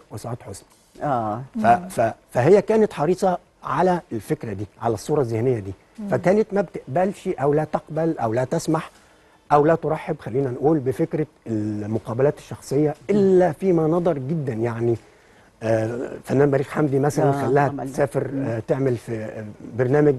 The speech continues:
Speaker 1: لتلفزيون دولة خليجية. آه، آه، في صورة ليها شهيرة، آم،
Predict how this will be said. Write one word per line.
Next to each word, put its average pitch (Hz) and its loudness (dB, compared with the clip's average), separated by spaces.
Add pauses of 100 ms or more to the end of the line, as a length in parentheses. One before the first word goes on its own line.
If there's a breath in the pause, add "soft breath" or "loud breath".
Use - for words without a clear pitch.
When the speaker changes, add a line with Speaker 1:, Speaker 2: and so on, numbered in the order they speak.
Speaker 1:
لتلفزيون 123 0
دولة 139 4
خليجية. 135 0 (500 soft breath)
آه، 117 4
آه، 120 0 (200)
في 175 4
صورة 165 4
ليها 151 2
شهيرة، 139 2
آم، 110 -2